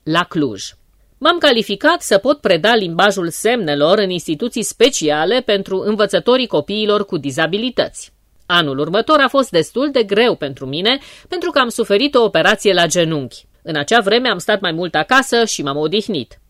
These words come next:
În două mii treisprezece, Eva mi-a spus să candidez pentru postul propus în proiectul din două mii unsprezece, post pentru care am fost inițiat cu doi ani înainte. Atunci când m-a înștiințat despre această ocazie, n-am luat-o în serios,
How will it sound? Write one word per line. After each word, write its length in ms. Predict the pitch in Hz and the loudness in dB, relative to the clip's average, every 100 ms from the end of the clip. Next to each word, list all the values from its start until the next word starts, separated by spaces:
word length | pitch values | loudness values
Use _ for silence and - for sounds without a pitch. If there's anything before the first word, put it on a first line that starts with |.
| _ | _
În 120 | 147 | -4
două 180 | 160 330 | 0 0
mii 100 | 330 | -2
treisprezece, 680 | 285 277 269 - 226 220 202 | 0 0 2 2 2 4 2
Eva 360 | 214 196 208 185 | 2 4 4 2
mi-a 160 | 156 | -2
spus 300 | 139 - 208 | -6 -2 -2
să 160 | - 170 | 0 -2
candidez 680 | 165 151 143 135 165 220 214 | -2 -4 -4 -2 0 0 0
pentru 320 | 170 151 143 | -8 -8 -8
postul 520 | - 202 208 - 175 | -4 -2 -2 -6 -6
propus 480 | 151 143 - 240 - | -4 -4 -2 -6 -6
în 220 | - 190 | -6 -6
proiectul 540 | - 127 175 - 165 | -6 -4 -4 -4 -6
din 180 | 135 139 | -6 -6
două 200 | 147 160 | -2 0
mii 120 | 143 | -2
unsprezece, 680 | 143 127 - 143 147 196 294 302 - - - - | -6 -8 -8 -6 -4 -2 -2 -4 -12 -20 -16 -4
post 200 | 359 - | -4 0
pentru 260 | 294 240 | 0 0
care 180 | 226 285 | -2 0
am 100 | 233 | 0
fost 240 | 226 254 - | 0 0 -4
inițiat 720 | 233 226 190 - 190 240 - | -6 -4 -4 0 2 2 -2
cu 120 | - 170 | -10 -4
doi 220 | 165 160 | 0 2
ani 160 | 156 | 0
înainte. 580 | 180 214 240 147 127 113 _ _ | -2 0 0 -2 -8 -12 _ _
Atunci 360 | - 147 285 370 | -10 -4 -2 -2
când 180 | - 190 | -2 0
m-a 120 | 175 | -2
înștiințat 520 | 175 - 147 - 262 | -2 -6 -4 0 0
despre 280 | 156 - 139 | 0 -4 -4
această 340 | 139 196 - | 0 0 0
ocazie, 680 | 196 185 160 160 208 269 311 _ _ | -2 0 0 0 0 -2 -4 _ _
n-am 220 | - 302 185 | 0 0 4
luat-o 260 | 180 214 | 2 0
în 80 | 170 | -2
serios, 640 | 160 170 202 180 - - | -2 -2 2 0 -2 -10